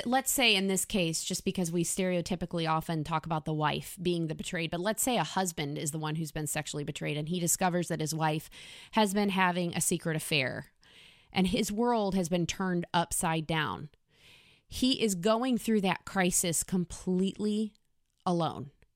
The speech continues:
I mean, to go and tell other people about it, he risks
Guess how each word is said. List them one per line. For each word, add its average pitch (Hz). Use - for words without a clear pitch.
I 202
mean, 208
to 240
go 220
and 185
tell 202
other 180
people 175
about 165
it, 196
he 202
risks -